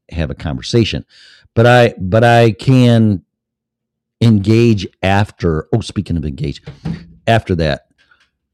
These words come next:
All right. So I stri-, I tried, I'm a huge sci-fi Star Trek fan. This will be a good segue into what I'm gonna see 'cause it keeps popping up on my phone, and I, and I gotta say something about it,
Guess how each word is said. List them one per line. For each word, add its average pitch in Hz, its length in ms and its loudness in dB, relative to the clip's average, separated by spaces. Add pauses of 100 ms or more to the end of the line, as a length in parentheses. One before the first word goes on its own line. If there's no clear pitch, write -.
(340)
All 147 100 4
right. 120 240 4
So 147 460 2
I 180 200 4
stri-, 175 520 0
I 151 300 0
tried, 104 500 0
I'm 139 140 0
a 165 60 4
huge 175 400 0
sci-fi 110 640 2
Star 92 280 -2
Trek 78 280 -6
fan. 85 220 -4
This 104 140 -4
will 110 80 -2
be 98 120 0
a - 20 -2
good 85 160 -4
segue 85 480 -4
into 80 180 -6
what 85 160 -4
I'm 80 120 -4
gonna 78 120 -4
see 92 220 -6
'cause 85 180 -6
it 85 160 -6 (320)
keeps - 260 -2
popping 123 440 2
up 92 160 -2
on 82 80 -2
my 71 140 -6
phone, 69 420 -6 (100)
and 87 80 -2
I, 92 160 0 (100)
and 98 100 -2
I 98 60 0
gotta 104 260 2
say 85 200 -4
something - 380 -12 (880)
about 69 360 -4
it, - 80 -14